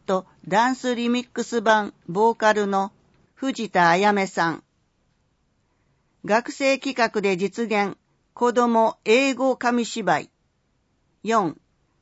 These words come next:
関西外大生や市内の小中学生、高校生が共同で制作。英語のアテレコは小学生が挑戦。五、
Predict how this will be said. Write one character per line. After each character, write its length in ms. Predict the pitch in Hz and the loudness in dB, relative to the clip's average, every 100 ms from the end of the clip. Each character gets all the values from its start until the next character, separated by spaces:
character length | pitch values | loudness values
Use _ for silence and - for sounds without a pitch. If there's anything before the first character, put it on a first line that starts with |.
| _ | _
関 280 | - 254 262 | -2 0 0
西 300 | 247 220 214 | 2 2 4
外 280 | 220 240 240 | 2 2 2
大 240 | 247 240 | 2 0
生 300 | - 208 202 | 0 0 0
や 260 | 196 180 - | 2 0 -2
市 200 | - 269 | -6 -2
内 260 | 254 233 220 | 2 2 2
の 160 | 208 | -2
小 280 | 202 240 254 | -2 0 -2
中 260 | 254 262 240 | -2 -4 0
学 240 | 233 - | -2 -2
生、 460 | - 190 175 165 - | -6 -2 -2 -4 -6
高 300 | - 262 262 | -2 0 0
校 260 | 262 254 | 2 2
生 320 | 233 202 196 190 | 2 0 -2 0
が 160 | 185 | 0
共 320 | 180 240 254 | 0 2 2
同 240 | 247 247 240 | 4 2 2
で 140 | 226 | 0
制 260 | 214 208 208 | 0 -2 -2
作。 400 | 196 190 180 - _ _ _ _ _ | -2 -4 -6 -10 _ _ _ _ _
英 280 | - 240 262 | 2 2 4
語 120 | 262 | 2
の 200 | 247 233 | 4 6
ア 80 | 226 | 4
テ 180 | 220 233 | 2 -2
レ 100 | 226 | -2
コ 180 | - 214 | 0 2
は 260 | 202 196 - | 4 4 0
小 320 | - 254 254 | 0 2 4
学 240 | 262 254 | 0 -2
生 240 | - 190 175 | -4 -2 0
が 160 | 175 | -2
挑 300 | 170 202 202 | 0 0 0
戦。 340 | 196 185 170 - _ _ _ _ _ _ _ _ _ _ 180 | 0 -4 -4 -8 _ _ _ _ _ _ _ _ _ _ -4
五、 300 | 196 196 | 0 0